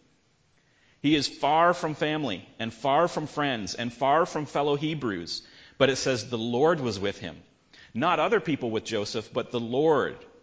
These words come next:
And what can we imagine that means? Was God with him in more dreams? Is that how God was with him? Possibly. God could have been giving Joseph more dreams or speaking to him in visions. Certainly we can imagine that Joseph was praying. I mean, what does it mean when the Lord is with us?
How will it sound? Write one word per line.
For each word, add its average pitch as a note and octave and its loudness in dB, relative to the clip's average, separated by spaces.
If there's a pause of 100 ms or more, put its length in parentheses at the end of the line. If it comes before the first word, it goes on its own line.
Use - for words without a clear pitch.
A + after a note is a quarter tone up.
(460)
And B2+ -2
what G3+ -2
can F#3+ -6
we E3+ -2
imagine D3 -2
that A#2+ -6
means? A#2+ -8 (640)
Was A#2 -2
God C#3+ 0
with D#3+ -2
him E3 -6
in A2+ -8 (100)
more A#2+ -2
dreams? B2 -6 (240)
Is G2+ -10
that A#2+ 0
how C#3+ -2
God C#3+ -2
was D3+ -6
with E3 -6
him? F#3 -10
Possibly. A#2+ -6
God A#2 -4
could C3 -4
have B2+ -6
been B2+ -8
giving C3+ -6
Joseph C#3+ -8
more D3+ -6
dreams D#3 -8
or A#2+ -8
speaking D3+ -10
to B2 -6
him A2+ -8
in A2+ -6
visions. - -10 (680)
Certainly F#3 2
we D3 0
can C#3+ -4
imagine C#3 -4
that A#2+ -6
Joseph C#3+ -2
was C3 -4
praying. C#3+ -6
I G#2 -6
mean, B2+ -2
what D#3 0
does E3+ 0
it F3+ -4
mean E3+ -2
when B2+ -2
the B2+ -4
Lord C#3 -2
is C3+ -8
with F#3+ -2
us? A2+ -4